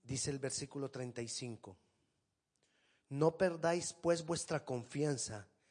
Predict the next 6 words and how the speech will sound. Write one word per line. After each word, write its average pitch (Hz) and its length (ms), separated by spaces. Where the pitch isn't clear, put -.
porque 113 280
tiene 120 340
gran 120 380
galardón". 117 800
Sigue 165 460
adelante, 170 760